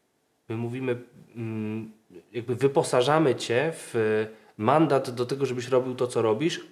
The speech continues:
bo jesteś w szkole takiej i takiej. To nie o to mi chodzi. Ta naukowość polega na tym, że ja,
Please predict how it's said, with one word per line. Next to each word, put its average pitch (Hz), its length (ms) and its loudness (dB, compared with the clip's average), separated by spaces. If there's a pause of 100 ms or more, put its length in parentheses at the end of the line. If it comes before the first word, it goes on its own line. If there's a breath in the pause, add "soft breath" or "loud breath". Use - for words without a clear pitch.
(120)
bo 135 180 6
jesteś 123 460 0
w - 120 -16
szkole 107 400 0
takiej 104 320 -10
i 95 40 -12
takiej. - 320 -8 (400 soft breath)
To 120 100 -4
nie 135 120 6
o 156 40 4
to 156 100 -2
mi 127 100 0
chodzi. - 360 -6
Ta 104 100 -2
naukowość 127 440 0
polega 123 280 0
na 131 100 -2
tym, 135 180 -6
że 117 100 -4
ja, 131 280 0